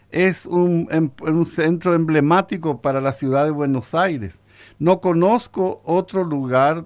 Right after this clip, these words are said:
tan emblemático como el planetario. Yo no, nunca escuché que digan otro lugar cuando hay alguna actividad del pueblo que se reúnen.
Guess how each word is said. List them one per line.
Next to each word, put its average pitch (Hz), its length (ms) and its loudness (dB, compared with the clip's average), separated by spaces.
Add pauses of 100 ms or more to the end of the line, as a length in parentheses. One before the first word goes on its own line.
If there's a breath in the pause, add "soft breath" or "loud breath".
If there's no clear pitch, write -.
tan 156 200 0
emblemático 165 760 -2
como 156 180 -4
el 135 60 -6
planetario. 139 600 0
Yo 135 160 -2
no, 165 280 -2 (320 soft breath)
nunca 196 300 2
escuché 185 420 0
que 175 120 0
digan 165 360 2
otro 165 280 0
lugar 156 440 2
cuando 135 260 0
hay 131 120 2
alguna 156 300 0
actividad 151 580 2
del 135 160 -4
pueblo 160 400 0
que 143 60 -8
se 147 140 -4
reúnen. 165 460 -2